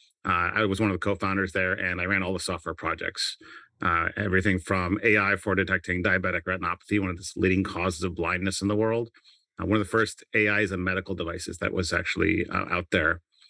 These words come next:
Um, and the other project that I really, um, am qu-, particularly proud of was, uh, Onduo, which I was, was,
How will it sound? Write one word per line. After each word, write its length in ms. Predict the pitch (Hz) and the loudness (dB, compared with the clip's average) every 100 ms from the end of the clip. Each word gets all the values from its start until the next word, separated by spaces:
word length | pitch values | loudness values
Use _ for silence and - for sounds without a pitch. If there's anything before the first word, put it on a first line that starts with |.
| _ _ | _ _
Um, 200 | 87 92 - - | -2 -2 -2 0
and 320 | 117 113 113 | 4 4 0
the 140 | 117 117 | 2 4
other 140 | 123 | 4
project 400 | 95 107 101 90 | 2 0 2 2
that 120 | 101 | 0
I 60 | 90 | 0
really, 400 | 90 95 92 92 | 2 2 2 0
um, 260 | 90 90 101 | -2 -4 -4
am 180 | 90 82 - | -8 -10 -10
qu-, 140 | - - | -10 -8
particularly 440 | - 107 110 101 95 | -2 0 4 4 4
proud 240 | - 95 | 2 2
of 160 | 92 85 | 2 2
was, 400 | 92 90 87 - | 0 2 0 -2
uh, 100 | - | -6
Onduo, 640 | 50 95 95 110 101 90 87 | -2 0 2 4 4 4 0
which 160 | 87 | 0
I 60 | 90 | 0
was, 260 | 90 85 - - | 0 -2 -6 -4
was, 180 | 110 | -2